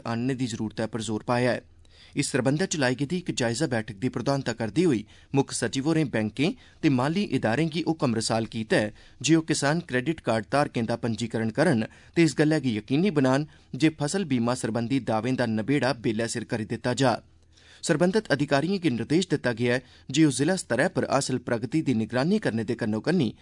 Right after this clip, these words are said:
रोजै दे रोज करसानें दे पंजीकरण आह्ले लक्ष्य बी निर्धारित करन। ध्यानजोग ऐ जे मौजूदा समें च प्रदेश च ग्यारह लक्ख पंजाह् हजार शा मते करसान प्रधानमंत्री फसल बीमा योजना दे दायरे हेठ आने जाई चुके दे न ते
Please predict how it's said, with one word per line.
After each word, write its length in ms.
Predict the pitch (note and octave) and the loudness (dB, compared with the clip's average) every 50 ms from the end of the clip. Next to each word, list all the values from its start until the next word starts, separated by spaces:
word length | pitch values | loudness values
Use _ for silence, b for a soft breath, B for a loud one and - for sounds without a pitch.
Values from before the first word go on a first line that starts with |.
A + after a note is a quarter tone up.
| b b b b b | b b b b b
रोजै 360 | C3 C3+ D3 C#3+ B2+ D#3+ D#3 D#3 | 4 4 4 4 4 2 2 4
दे 100 | D3 B2+ | 4 2
रोज 280 | A2 B2+ D3 D3+ - | 4 4 2 2 0
करसानें 500 | D3+ - C3 A#2 - - A2+ A2+ A#2+ A#2+ | -2 -4 -4 -4 -2 -2 -2 0 0 0
दे 80 | A2+ C3+ | -2 -2
पंजीकरण 540 | - - A#2+ A#2+ G#2+ A#2+ A#2+ - B2+ A2+ A#2 | -2 -2 -2 -2 -2 -4 -4 -2 -2 -2 -2
आह्ले 200 | A#2 A2+ B2 A#2 | -2 -2 -2 0
लक्ष्य 400 | G#2+ G#2 A#2 B2+ - - - G2+ | 0 0 0 -2 -2 -4 -4 -4
बी 100 | A#2+ G#2+ | -2 -2
निर्धारित 480 | A2 A2+ G#2+ - C3 B2 B2 A#2+ A#2 - | -2 -2 -2 -2 -2 0 0 -2 -2 -2
करन। 320 | - B2+ C3+ B2+ A2 - - - _ B B B B B B B B B | 0 2 2 2 0 -2 -6 -12 _ B B B B B B B B B
ध्यानजोग 420 | D#3 D3+ C#3+ B2 C#3 D#3 D#3+ E3+ | 4 4 4 4 2 0 2 2
ऐ 60 | F#3+ | 0
जे 120 | F#3+ G3+ E3+ | 0 0 0
मौजूदा 420 | C3+ A#2+ A#2 A2 B2 A2 B2+ A#2+ | 0 0 -2 -2 -4 -4 -2 -4
समें 260 | A2+ - A#2 A#2 D#3 F3 | -2 -2 -2 0 0 0
च 120 | - B2 G#2+ - b b b b b - | -2 -2 -4 -4 b b b b b -2
प्रदेश 400 | D3 C#3 A#2 C#3 D#3+ F#3+ F#3 - | -2 0 2 2 2 2 2 0
च 180 | - C#3+ D3 D#3+ D#3+ b b b b A#2+ | 0 2 0 0 0 b b b b -8
ग्यारह 340 | G#2+ C#3 C#3+ D3+ F3+ G3+ | -2 2 2 2 2 2
लक्ख 300 | G3+ D3+ C3+ C3+ - - | 2 2 0 0 -2 -4
पंजाह् 360 | - - A#2+ A#2 A2+ C3 D3+ E3 | -6 -4 -2 0 0 0 0 0
हजार 220 | D3+ E3 E3 D#3+ | 0 0 0 0
शा 180 | D3 - C3 A2+ | 0 0 0 0
मते 260 | A2 A2 A2+ - A#2 | 0 0 -2 -4 -4
करसान 480 | - - A#2+ - - E3+ D#3+ A2+ G#2+ - b b b b b | -4 -4 -4 -2 0 0 0 0 -2 -4 b b b b b
प्रधानमंत्री 600 | - C#3 A#2+ D#3 D#3+ D#3+ C#3+ C#3+ C#3 - F3 F#3 - - | -4 -2 0 0 0 0 0 -2 -2 -2 -4 -6 -4 -4
फसल 240 | B2 A2 C#3+ C3+ | -6 -4 -4 -4
बीमा 260 | B2 A2+ A2+ G#2+ A2 A2+ | -2 -2 -2 -2 -2 -2
योजना 420 | A2+ G#2+ G#2+ A2 - - A#2+ A#2 | -2 -2 -4 -4 -4 -4 -4 -4
दे 140 | G#2+ B2+ A#2+ | -2 -4 -4
दायरे 360 | - A2+ G#2+ G2+ G#2 A2 A2 - | -4 -4 -4 -4 -4 -4 -4 -4
हेठ 180 | A#2+ B2+ - - - | -4 -4 -4 -6 -8
आने 240 | A#2 A2 B2 C3+ | -6 -6 -4 -4
जाई 160 | B2+ B2+ A2+ G#2+ | -2 -2 -2 -4
चुके 260 | - A#2+ - F3+ F3+ | -4 -4 -2 -2 0
दे 100 | E3 C3+ | 0 0
न 120 | G#2+ A2 - b b b b b b | -2 -4 -6 b b b b b b
ते 100 | C#3 | -2